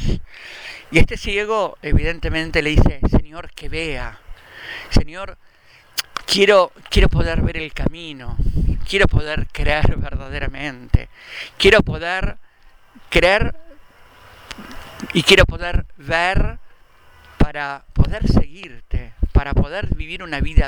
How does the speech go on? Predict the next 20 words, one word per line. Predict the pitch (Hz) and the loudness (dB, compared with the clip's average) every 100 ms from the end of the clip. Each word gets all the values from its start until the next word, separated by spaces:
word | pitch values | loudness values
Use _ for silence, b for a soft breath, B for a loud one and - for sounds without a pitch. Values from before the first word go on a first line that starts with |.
| 135 | 2
plena, | - 170 156 123 123 B B B B | 0 -2 -4 -6 -8 B B B B
para | 151 156 | 0 0
que | 156 160 | -8 -12
mi | 156 156 | -6 0
vida | 196 202 165 | 0 0 -4
tenga, | 180 190 180 151 | -4 -6 -2 0
si | - 147 | 0 -2
querés, | 156 156 202 - - B B B | -4 0 0 -2 -8 B B B
todas | - 220 220 | 0 2 0
las | - | -2
características | - 147 - 156 170 - - - 135 | -2 -14 -14 -8 -4 -2 -2 -4 -2
del | 135 131 | -2 -6
discípulo". | 123 - - - - - - B B B B - | -8 0 0 4 4 4 -4 B B B B -2
Porque | - 180 | -2 -4
dice | 214 214 - 196 - _ _ 156 | -2 0 0 -4 -12 _ _ -12
el | 147 143 | -8 -2
texto, | 196 - - 160 147 | 0 0 -2 -4 -16
y | 135 | -6
así | - 170 | -2 0
termina, | 160 147 165 175 151 156 | 0 -2 -2 -4 -4 -4